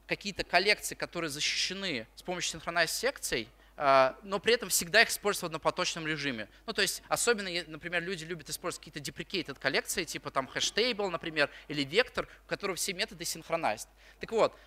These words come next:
а, а, соответственно, обратили внимание на то, что люди очень любят использовать в одном потоке такую коллекцию. И поэтому очень, э, не хотелось бы платить каждый раз за вход в синхронайз секцию стоимость касса.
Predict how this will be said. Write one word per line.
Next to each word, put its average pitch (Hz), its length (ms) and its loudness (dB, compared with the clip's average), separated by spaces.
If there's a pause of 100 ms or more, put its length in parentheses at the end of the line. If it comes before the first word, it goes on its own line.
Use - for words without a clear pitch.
(120)
а, 143 280 8 (240)
а, 143 300 6
соответственно, 202 440 2
обратили 202 280 -2
внимание 233 340 -2
на 190 80 -2
то, 226 120 -8
что 190 300 -2
люди 185 220 -4
очень 185 240 -2
любят 180 260 -6
использовать 220 580 0
в 151 120 4
одном 185 320 6
потоке - 460 0
такую - 300 -6
коллекцию. 135 640 0 (220)
И 156 100 -6
поэтому 208 540 4
очень, 202 360 -2
э, 175 220 2
не 196 100 -8
хотелось 202 420 0
бы 170 100 -8
платить - 580 -6 (180)
каждый 165 320 4
раз 165 380 4
за 151 220 -4
вход - 260 -8
в - 40 -10
синхронайз 160 440 -4
секцию - 360 -4
стоимость 185 400 -2
касса. 127 440 4